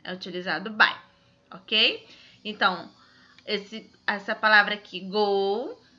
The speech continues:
você sempre vai utilizar pra saber, é,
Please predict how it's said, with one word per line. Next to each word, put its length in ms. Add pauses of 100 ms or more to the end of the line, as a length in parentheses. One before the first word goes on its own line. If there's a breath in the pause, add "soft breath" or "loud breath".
(100)
você 280
sempre 300
vai 180
utilizar 560
pra 140
saber, 560 (540 soft breath)
é, 200